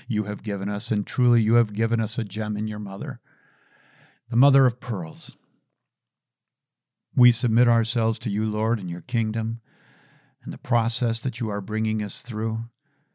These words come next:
Help us to understand what we need to get rid of in order to acquire the pearl of great price.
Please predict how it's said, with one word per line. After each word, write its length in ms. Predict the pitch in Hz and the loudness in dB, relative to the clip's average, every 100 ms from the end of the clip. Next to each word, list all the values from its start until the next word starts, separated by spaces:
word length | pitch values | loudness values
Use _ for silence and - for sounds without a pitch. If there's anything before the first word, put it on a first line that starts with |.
| _ _ _ _ | _ _ _ _
Help 200 | 120 120 | 0 2
us 140 | 113 | -2
to 120 | - 117 | 0 0
understand 540 | 110 - 117 113 117 | -2 -2 0 2 2
what 140 | 117 | 0
we 100 | 113 | -2
need 220 | 104 110 107 | 0 0 0
to 100 | 95 | -2
get 220 | 107 - | -4 -2
rid 180 | 107 110 | -4 -2
of 180 | 113 | -2
in 80 | 104 | -2
order 280 | 107 107 107 | -2 -2 -4
to 180 | - 101 | -4 -6
acquire 580 | - - 107 110 117 110 | -6 -4 -2 0 0 -2
the 140 | 98 | -6
pearl 560 | - 117 113 113 120 127 | -6 -4 0 0 0 0
of 300 | 123 92 - | -4 -6 -8
great 340 | 98 104 110 | -6 -6 -8
price. 580 | - 95 82 - - | -10 -10 -10 -12 -14